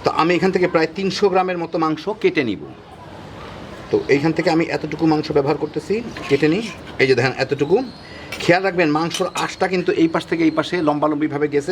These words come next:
তো আমি এটাকে এইভাবে আড়াআড়িভাবে স্লাইস করব। পাতলা পাতলা করে, তো যেহেতু এটা এখনও শক্ত আছে, এটা স্লাইস করতে সুবিধা হবে। আমি প্রায় এ দেখেন এরকম পাতলা করে স্লাইস করব। কি বলবো, একটা, আহ, আমাদের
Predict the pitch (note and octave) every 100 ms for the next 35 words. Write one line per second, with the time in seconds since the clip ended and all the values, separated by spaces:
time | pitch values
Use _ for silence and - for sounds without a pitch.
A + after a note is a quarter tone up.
0 | E3 C3 C3+ C3+ C#3 E3+ F3 D#3+ D#3 D3
1 | D3+ C#3+ C#3 C3 B2 A#2 E3+ F#3 - B2
2 | G#2 - E2+ D2+ - - - - - -
3 | D#3 - D3+ D#3 G3 G#3+ - - A2+ A2
4 | D3+ D#3+ D#3+ D#3+ E3 - D3+ F3 D#3+ G3
5 | F3 D3 D3 C#3+ - C#3+ C#3+ - D3 C#3
6 | D3 D#3 A3 - - - - - C3+ D3
7 | C#3+ C3+ B2+ A3+ - - - - - -
8 | - - - - - - - - - -
9 | - - - - D#3 D3+ F3 D#3+ D#3 D#3
10 | D3+ C#3+ C3+ B2+ - C3 - C#3 D#3 E3
11 | C#3 A#2+ A2+ A#2+ C3+ B2+ A#2+ - - -
12 | - - - F2+ F#2+ F#2+ F#2+ F2+ F#2 -
13 | - - - - - - - B2+ C#3 C#3+